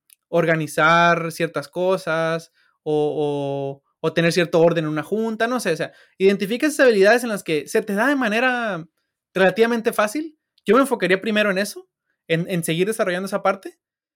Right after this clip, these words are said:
Em, que ahí está el, es el test.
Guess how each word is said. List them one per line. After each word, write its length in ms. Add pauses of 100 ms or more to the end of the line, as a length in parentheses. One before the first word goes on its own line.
(160)
Em, 600 (880)
que 280
ahí 120
está 200
el, 360
es 140
el 100
test. 300